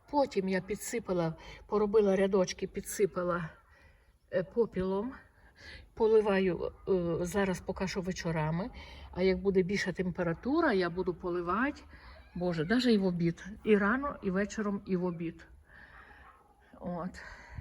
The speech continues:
І сьогодні я по цвіту пройшлася борною кислотою. Наслухалася,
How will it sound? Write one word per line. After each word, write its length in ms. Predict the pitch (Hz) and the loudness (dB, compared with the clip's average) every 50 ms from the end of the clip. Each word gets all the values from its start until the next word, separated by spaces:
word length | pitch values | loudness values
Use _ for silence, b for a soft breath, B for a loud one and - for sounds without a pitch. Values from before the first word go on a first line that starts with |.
| B B B B B B B B B B B B B B B B B - - | B B B B B B B B B B B B B B B B B -8 0
І 80 | - 233 | 2 2
сьогодні 520 | 190 - - 208 185 226 233 240 302 269 | 4 4 4 4 6 4 4 4 4 6
я 280 | 220 202 196 196 185 185 - - B B B B B B B B B B B _ _ - 208 - - - | 6 6 6 6 4 2 -2 -6 B B B B B B B B B B B _ _ -10 -10 -10 -8 0
по 140 | - 226 202 | 2 2 2
цвіту 520 | 196 - - - 208 226 247 233 - 330 | 2 0 -4 0 2 2 2 2 -2 -4
пройшлася 600 | - - 208 202 - - 208 196 226 254 - - 220 | -2 0 0 0 0 0 0 0 0 0 -2 -2 -2
борною 460 | 180 180 196 208 208 208 208 202 196 | 0 0 0 2 2 2 2 0 0
кислотою. 500 | 202 214 196 - 208 196 - 175 165 165 | -2 -6 -6 -6 -8 -6 -4 -4 -4 -2
Наслухалася, 920 | 170 160 156 - - 208 262 302 - 269 262 254 254 247 - - 247 240 | -4 -6 -6 -6 -6 -6 -6 -6 -6 -6 -4 -4 -4 -6 -8 -8 -8 -10